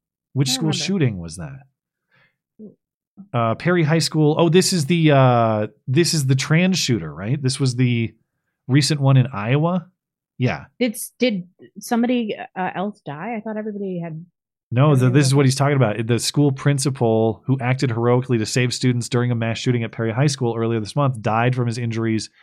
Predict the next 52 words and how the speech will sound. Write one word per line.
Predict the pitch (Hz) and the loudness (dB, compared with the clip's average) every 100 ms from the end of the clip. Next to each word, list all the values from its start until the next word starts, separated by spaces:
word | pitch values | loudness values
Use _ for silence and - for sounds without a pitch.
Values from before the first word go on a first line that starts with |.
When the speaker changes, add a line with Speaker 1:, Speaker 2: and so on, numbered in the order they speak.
| _ | _
Speaker 1:
according | 113 - 117 110 | -8 -2 -2 -2
to | - | -4
his | 104 | -6
wife. | 90 95 110 135 - - _ | -6 -8 -8 -10 -16 -20 _
Speaker 2:
Oh, | 220 254 277 | -6 -2 0
no. | 247 233 240 277 311 302 269 233 214 180 | 0 0 0 0 0 2 2 2 2 2
Speaker 1:
So | 147 | 0
this | 110 123 131 | 2 0 0
is | 113 | 0
news. | 113 113 120 120 123 120 113 - - | -2 0 2 2 2 2 0 -2 -4
This | 120 123 | -2 -2
just | - 135 | 0 0
came | 135 139 | 2 2
out | 127 - | 2 0
today. | 107 101 120 - - _ _ _ _ _ | -6 -4 -6 -6 -16 _ _ _ _ _
Speaker 2:
Oh, | 160 156 | -18 -16
that | 156 - | -18 -20
sucks. | - - 196 160 - - - | -20 -10 -8 -8 -10 -8 2
Speaker 1:
I | |
hadn't | 127 131 | 4 4
seen | - 127 139 | 2 2 2
this. | 80 - - - | 0 -6 -10 -8
Uh, | 110 101 | -6 -4
thank | 95 123 131 | -2 -2 0
you | 120 | -2
for | 110 | -2
letting | 107 110 | -2 -2
us | 87 - | -4 -6
know, | 110 92 - | -4 -6 -8
'cause | - 107 | -10 -8
I'm | 98 92 - | -8 -10 -6
very | - - | -2 -2
Speaker 2:
Ugh. | |
Speaker 1:
sorry | - 98 | -2 -6
to | 82 | -8
hear | - 117 | -6 -4
that, | 85 67 | -4 -10
but | - | -10
that's | 107 101 | -8 -4
obviously | 110 101 - 98 | -4 -4 -6 -8
an | 90 117 | -8 -10
important | 101 - 120 104 | -10 -6 -4 -4
piece | - 110 | -6 -6
of | 90 | -8
the | 80 | -12
story. | - 117 113 67 - _ _ _ _ _ _ _ _ _ _ _ _ - _ _ | -8 -4 -4 -6 -16 _ _ _ _ _ _ _ _ _ _ _ _ -20 _ _
And | 135 | 2
again, | 127 151 143 | 4 6 4
this | 135 139 | 2 2
was | 127 | 0
the, | 117 113 | 2 0
um, | 104 92 87 | 0 -4 -8